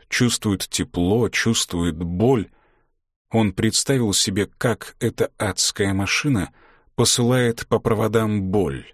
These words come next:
неслыханную, непредставимую и одновременно трупный яд по трубкам и тысячи вольт на височные электроды.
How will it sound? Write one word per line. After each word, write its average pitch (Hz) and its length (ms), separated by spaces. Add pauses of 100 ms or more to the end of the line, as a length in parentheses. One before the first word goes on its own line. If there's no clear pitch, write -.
(280)
неслыханную, 95 1000
непредставимую 113 1080
и 113 300
одновременно 107 1000 (420)
трупный 120 600
яд 101 600
по 87 120
трубкам 87 600
и 87 40
тысячи - 420
вольт 110 500
на 110 120
височные 107 840
электроды. 101 760